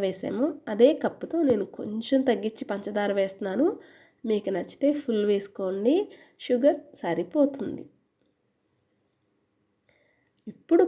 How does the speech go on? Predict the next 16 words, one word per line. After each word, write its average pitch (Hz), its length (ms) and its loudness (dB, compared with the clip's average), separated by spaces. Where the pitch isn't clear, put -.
పంచదార 302 540 2
అంతా 220 220 -2
కూడా 196 220 0
మెల్ట్ 180 360 0
అయ్యి 190 220 -8
మళ్ళీ 196 260 -4
దగ్గరగా 226 640 6
సేమియా 214 440 -4
అంతా 208 340 -8
పీల్చుకునేదాకా 196 880 -4
కుక్ - 280 8
చేసుకుందాం. - 460 -12
దీన్ని 254 360 8
సేమియా 214 380 4
కేసరి 240 400 2
అనుకోవచ్చండి, 208 640 0